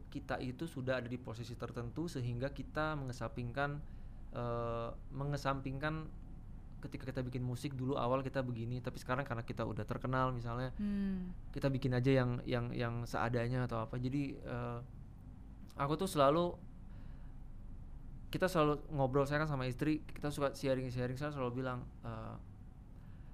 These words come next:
Speaker 1: "Aku tuh bukan apa-apa, bukan siapa-siapa, belum sampai di titik apa-apa."
Speaker 2: Hmm.
Speaker 1: Jadi sampai sekarang, sampai hari ini,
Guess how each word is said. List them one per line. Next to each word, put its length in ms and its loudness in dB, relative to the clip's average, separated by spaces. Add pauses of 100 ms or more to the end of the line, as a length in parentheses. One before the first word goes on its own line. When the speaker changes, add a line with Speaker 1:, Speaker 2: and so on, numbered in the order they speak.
(100)
Speaker 1:
"Aku 140 0
tuh 120 0
bukan 200 0
apa-apa, 520 -2
bukan 180 0
siapa-siapa, 640 -4
belum 240 0
sampai 260 0
di 80 -4
titik 240 -6
apa-apa." 460 -6 (260)
Speaker 2:
Hmm. 380 -4 (420)
Speaker 1:
Jadi 160 -2
sampai 260 -2
sekarang, 440 -2
sampai 240 -2
hari 260 0
ini, 300 0